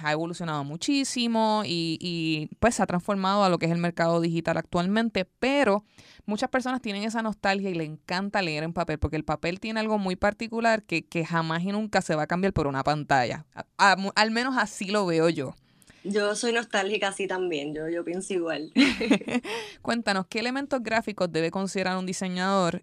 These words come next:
Speaker 1: em, a la hora de ejecutar un producto editorial? Entiéndase por un libro de poemas, por decir un ejemplo.
Speaker 2: Bueno, o sea, estoy de acuerdo con lo que acabas de decir. Ciertamente, eh, el diseño ha ido evolucionando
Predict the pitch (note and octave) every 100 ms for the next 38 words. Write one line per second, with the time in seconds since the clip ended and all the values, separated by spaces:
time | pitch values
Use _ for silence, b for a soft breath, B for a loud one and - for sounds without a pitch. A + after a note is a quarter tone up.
0 | - D#3+ D#3+ D3+ C#3+ - - F#3 E3+ F#3+
1 | A3 A#3 A3 A#3 A#3 F#3+ E3+ F3 - G3
2 | G3 E3+ D#3+ D#3 D#3 D3 D3 D3 D#3 F3+
3 | E3+ D3+ D3 D3+ D#3 D3 D3 D#3+ E3 D#3+
4 | - F3 D#3+ E3 - E3 D#3+ E3 D#3+ D3+
5 | - - - _ _ _ _ _ _ _
6 | B - G#3+ F#3+ - - - A3 A3 G3
7 | F3+ - G#3+ G3+ G3+ A#3 A#3+ B3 B3+ A#3+
8 | A#3 A3+ A3+ A#3+ A#3+ C#4+ A#3+ G#3+ F#3+ G#3
9 | G#3 G#3+ A3+ G3+ F#3 - G3 F#3 F3+ E3
10 | D#3+ F#3 G3 G3+ G3 G3+ - G3 G#3 G#3+
11 | G3+ F#3 F#3+ F#3+ F#3+ - F#3+ G#3 G#3 F3